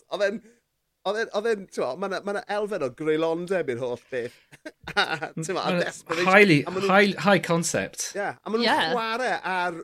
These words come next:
Speaker 1: fath o desperation pobl, yn dyn nhw hefyd, so.
Speaker 3: Ie, ond t'mo, os oes rhywun o S pedwar C yn gwrando sy'n moyn revive hwnna gyda new female presenter,
Speaker 1: Ie.
Speaker 3: am your gal, I'll chuck some men on some hooks, sim ots gyda fi,
Speaker 1: <laughs> Fi'n
Speaker 3: chuck 'em
Speaker 1: siŵr taw
Speaker 3: on.
Speaker 1: na fydd yn digwydd.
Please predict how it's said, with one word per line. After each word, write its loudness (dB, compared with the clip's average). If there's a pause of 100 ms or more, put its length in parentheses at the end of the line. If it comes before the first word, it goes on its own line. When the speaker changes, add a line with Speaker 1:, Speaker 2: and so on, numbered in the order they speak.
Speaker 1:
fath -12
o -4
desperation -8
pobl, -6
yn -10
dyn -6
nhw -6
hefyd, -8
so. -10 (120)
Speaker 3:
Ie, -6 (160)
ond -6
t'mo, 0
os -4
oes -8
rhywun -2
o 0
S -4
pedwar -2
C -14
yn -8
gwrando -2
sy'n -8
moyn -4
revive -2
hwnna -4
gyda -4 (180)
new -6
female -4
presenter, -4
Speaker 1:
Ie. -16
Speaker 3:
am -2
your 0
gal, 2
I'll 4
chuck 2
some -4
men 0
on -2
some -8
hooks, 0
sim 0
ots 6
gyda 8
fi, 10
Speaker 1:
<laughs> 10
Fi'n 6
Speaker 3:
chuck 0
'em 6
Speaker 1:
siŵr 4
taw 4
Speaker 3:
on. 0
Speaker 1:
na -2
fydd -4
yn -8
digwydd. -6